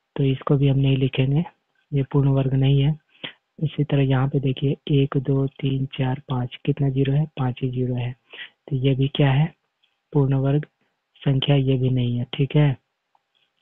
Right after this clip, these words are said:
तो यहाँ पे केवल चार सौ दी हुई संख्याओं में चार सौ पूर्ण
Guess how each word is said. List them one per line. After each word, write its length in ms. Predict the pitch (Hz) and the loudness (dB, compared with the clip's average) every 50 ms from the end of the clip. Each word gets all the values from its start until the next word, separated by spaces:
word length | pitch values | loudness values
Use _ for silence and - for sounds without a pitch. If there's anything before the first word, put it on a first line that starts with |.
| _ - - _ - | _ -20 -20 _ -2
तो 60 | 143 | -2
यहाँ 320 | 135 131 131 123 143 151 | 0 0 0 2 0 0
पे 140 | 151 - 147 - - | 0 -2 -6 -6 2
केवल 380 | - 147 143 131 135 131 147 170 - _ _ _ _ _ _ _ _ _ _ - | 2 4 4 4 2 0 0 -2 -2 _ _ _ _ _ _ _ _ _ _ 2
चार 280 | - 139 135 139 135 135 | 4 6 6 6 4 2
सौ 260 | - - 135 135 160 175 - _ _ _ _ _ _ _ | 0 0 0 2 0 0 -4 _ _ _ _ _ _ _
दी 180 | 147 123 147 147 | -4 0 4 4
हुई 160 | 139 139 143 | 4 4 4
संख्याओं 500 | 135 - 143 135 135 - - 139 135 131 | 2 2 0 0 0 0 0 0 0 2
में 240 | 127 131 139 160 185 - _ _ _ _ _ _ _ _ _ _ _ _ _ _ _ _ _ - | 2 2 2 2 2 0 _ _ _ _ _ _ _ _ _ _ _ _ _ _ _ _ _ -2
चार 340 | - 143 139 143 139 135 135 | 2 4 4 4 4 2 0
सौ 280 | - _ - 131 143 175 185 - _ _ _ _ _ _ _ _ _ _ _ _ _ _ _ _ _ _ _ _ _ _ _ _ _ _ _ _ _ _ _ _ _ _ - _ _ _ _ _ _ _ _ _ _ _ _ _ _ _ _ _ _ _ - - | -4 _ -2 0 0 0 -2 -6 _ _ _ _ _ _ _ _ _ _ _ _ _ _ _ _ _ _ _ _ _ _ _ _ _ _ _ _ _ _ _ _ _ _ -20 _ _ _ _ _ _ _ _ _ _ _ _ _ _ _ _ _ _ _ -18 -2
पूर्ण 480 | - 147 139 131 131 131 131 143 160 175 | 0 0 2 2 0 0 0 0 0 -2